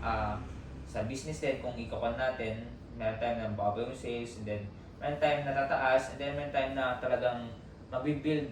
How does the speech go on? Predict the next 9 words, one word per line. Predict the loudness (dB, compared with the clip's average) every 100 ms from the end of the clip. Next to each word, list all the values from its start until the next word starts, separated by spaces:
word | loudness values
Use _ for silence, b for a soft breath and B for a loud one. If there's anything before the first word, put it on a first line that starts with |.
| -4
ng | -6 -4
mas | -6 -6
maganda | -2 -2 0 0
pang, | 4 4 4 0 -4 -6 -10 -12 -10 -2
ah, | 2 4 4 2 2 0 -2 -4 -6
yung | -4 -4 -4 -4 0
outcome | 6 8 8 4 6
or | 4 2
result. | 0 2 2